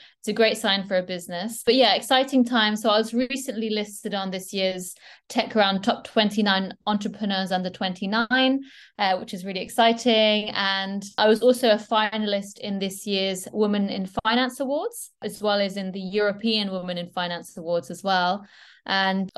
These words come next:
also, <laughs> um, I've been shortlisted in the award ceremonies in January for the Great British Businesswoman Awards. So that's really exciting. But yeah, I mean, the business has just grown exponentially and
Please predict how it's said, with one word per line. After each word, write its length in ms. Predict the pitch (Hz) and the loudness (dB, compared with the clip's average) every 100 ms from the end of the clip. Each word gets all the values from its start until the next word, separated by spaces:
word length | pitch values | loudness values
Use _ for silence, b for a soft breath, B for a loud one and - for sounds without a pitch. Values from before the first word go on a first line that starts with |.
| - | 6
also, 540 | 254 262 254 285 226 | 6 6 4 4 2
<laughs> 40 | - | 0
um, 240 | 196 190 | -6 -2
I've 120 | - 214 | 0 4
been 120 | 233 | 4
shortlisted 640 | 233 262 226 214 214 196 | 6 2 2 0 -2 -6
in 120 | 185 | -4
the 180 | 185 180 | -4 -4
award 360 | 190 180 196 196 | -4 -4 -4 0
ceremonies 640 | 185 185 185 185 180 175 | 0 0 -2 -4 -4 -6
in 100 | 175 | -4
January 480 | 190 214 214 202 202 | 0 2 2 0 0
for 360 | 202 196 190 185 B _ | -2 -2 -2 -2 B _
the 80 | 214 | -4
Great 320 | 208 226 220 | 2 2 2
British 500 | 214 208 214 190 - 233 | -2 -2 -4 -6 -8 -2
Businesswoman 640 | 226 214 233 233 220 220 220 | 0 2 2 2 0 0 -2
Awards. 440 | 220 233 269 269 | 0 0 0 -4
So 120 | 220 | -6
that's 260 | 185 - - | -6 -6 -10
really 160 | 196 185 | -8 -8
exciting. 880 | - 214 202 208 220 208 208 214 B B B B | -2 0 0 0 2 2 2 0 B B B B
But 100 | 214 | -6
yeah, 280 | 208 262 247 | 0 2 2
I 20 | 202 | 0
mean, 160 | 208 | -2
the 180 | 202 - - | -6 -8 -2
business 340 | 226 233 226 | -2 0 -4
has 100 | 190 | -8
just 220 | - 190 | -12 -10
grown 520 | - 185 185 180 180 - | -4 -2 -2 -4 -8 -8
exponentially 1000 | - - 202 196 202 - 185 180 185 190 | -8 -6 -2 0 0 -4 -4 -2 -2 -4
and 360 | 185 185 180 | -4 -2 -2